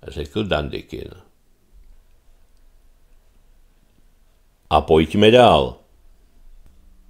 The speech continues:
Vladimír Skačko v překladu pro Novou republiku. Degradace jako cesta rozvoje. Nová šestice D neonacistické Ukrajiny.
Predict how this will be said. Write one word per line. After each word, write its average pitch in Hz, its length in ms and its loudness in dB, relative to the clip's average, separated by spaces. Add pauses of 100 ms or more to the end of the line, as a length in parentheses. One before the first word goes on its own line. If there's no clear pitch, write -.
Vladimír 101 760 4
Skačko 107 1080 0
v - 160 -20
překladu 98 580 2
pro 90 260 2
Novou 90 440 6
republiku. 92 640 -2 (1400)
Degradace 131 1120 4
jako 101 300 4
cesta 107 400 0
rozvoje. 87 540 0 (680)
Nová 104 460 6
šestice 120 1040 0
D 104 500 2 (260)
neonacistické 98 1200 2
Ukrajiny. 76 640 -2